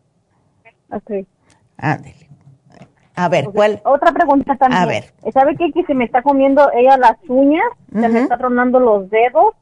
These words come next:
Speaker 2: Ya.
Speaker 1: y se está comiendo los pellejitos de alrededor de los dedos también.
Speaker 2: Sí, eso es por lo mismo, es por lo mismo
Speaker 1: Por lo
Speaker 2: que
Speaker 1: mismo.
Speaker 2: es, ya, como son tan hyper, ¿ves? Tienen que estar
Speaker 1: Ujú.
Speaker 2: haciendo algo.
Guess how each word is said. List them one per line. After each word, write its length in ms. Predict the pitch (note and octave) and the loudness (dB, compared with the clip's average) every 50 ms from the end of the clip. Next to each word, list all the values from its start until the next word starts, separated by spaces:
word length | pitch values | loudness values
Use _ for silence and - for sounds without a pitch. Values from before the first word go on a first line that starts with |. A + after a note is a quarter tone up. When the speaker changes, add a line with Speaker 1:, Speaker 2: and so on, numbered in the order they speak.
| _ _ - | _ _ -8
Speaker 2:
Ya. 220 | F3 F#3+ G3 G3 | -4 -2 0 0
Speaker 1:
y 40 | G3+ | 0
se 40 | G#3+ | -2
está 160 | A3 - A3+ | -2 -4 -6
comiendo 400 | A3+ - B3 - A#3+ A#3 A#3+ B3 | -4 -2 -2 -2 -2 -2 0 0
los 80 | A#3+ A#3+ | 0 -2
pellejitos 600 | - F#3+ G#3+ G3+ G3 G3 G3 A3+ - - A3 G#3+ | -2 -4 -2 -2 -2 -2 -6 -10 -4 -2 -2 0
de 80 | G3+ G#3+ | 0 0
alrededor 400 | G3+ F#3+ G3 G3 F#3+ F#3+ G3 G3 | 0 2 2 2 2 2 2 2
de 60 | G3 G3 | 2 0
los 180 | G3 G3+ G3 F#3+ | 0 0 -2 0
dedos 260 | G#3 G#3+ G3+ G3+ G3+ - | 0 0 0 -2 -4 -6
también. 300 | - - G3 G3 G3 F#3+ | -10 -10 -8 -8 -8 -6
Speaker 2:
Sí, 220 | F#3 C3 G#2 E3 - _ | -6 -6 -6 -8 -12 _
eso 420 | - G3+ A3 A#3+ A#3 - - C4 A#3 | -2 0 0 0 -2 -4 -4 -2 -2
es 220 | A#3 A#3 B3 A#3+ | 0 -2 -2 -4
por 260 | - - C4 A#3 G#3+ | -4 -2 -2 -2 -2
lo 160 | G#3+ G#3 G3 F#3+ | -2 -2 -2 -2
mismo, 540 | G3+ G#3 A3 A3+ G#3+ - - E3 C#3+ C3+ - | -2 -2 -2 -2 -4 -6 -6 -10 -10 -8 -4
es 220 | - F3+ A3 A#3+ - | -2 -2 -2 -2 -4
por 240 | - C4+ C4 A#3 | -4 -4 -4 -2
lo 120 | A3+ A#3+ A3+ | -2 -2 -2
mismo 400 | A3 A#3 A#3 A#3+ A#3+ - - A#3 | -2 -2 -2 -2 -4 -4 -2 -2
Speaker 1:
Por 60 | G#3+ G#3+ | -2 0
lo 40 | G#3 | 0
Speaker 2:
que 140 | A3 F#3+ | 0 0
Speaker 1:
mismo. 140 | - - G3+ A#3 | 0 0 -2 -2
Speaker 2:
es, 180 | A#3 - - - | -2 -2 -4 -6
ya, 340 | G3 F3 G3 F#3+ F3+ D#3 - - - - - - - - - _ _ - - | -4 -2 0 0 0 -2 -4 -10 -20 -20 -20 -20 -20 -20 -20 _ _ -10 -4
como 260 | - B3 A#3+ B3 B3 | -2 0 0 0 0
son 280 | - D4+ D4 E4+ D4 - | 0 0 -2 -2 -2 -2
tan 280 | - D4 C4+ C4+ C4 - | -2 0 0 0 -2 -2
hyper, 720 | A3 A3 A3+ C4 C4 D4 - - G3+ D3 C#3 E3 - - _ _ _ _ _ _ _ | -2 0 2 2 0 0 -2 -2 -2 -2 -2 -2 -6 -12 _ _ _ _ _ _ _
¿ves? 440 | - E3+ F#3+ A#3 A#3+ C#4+ C4 - - | -8 -2 0 2 2 2 0 -2 -8
Tienen 280 | - B3+ C#4 C#4+ D4+ C#4+ | -4 -2 0 0 0 0
que 80 | C#4+ | -2
estar 260 | B3 - - B3+ B3 | -4 -2 0 0 0
Speaker 1:
Ujú. 100 | B3+ A#3+ | 0 -2
Speaker 2:
haciendo 420 | A#3 A3 C4 A#3 B3 A#3+ A3 G#3+ G#3 | -2 -2 -2 -2 0 0 0 2 2
algo. 440 | G#3 G3+ F#3+ F3 D#3+ - - _ | 2 2 0 -2 -4 -8 -12 _